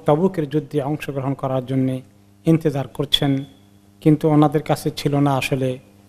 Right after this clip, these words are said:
কোনো উট, এ, সওয়ার হওয়ার জন্যে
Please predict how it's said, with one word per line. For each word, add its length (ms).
কোনো 380
উট, 400
এ, 240
সওয়ার 440
হওয়ার 300
জন্যে 360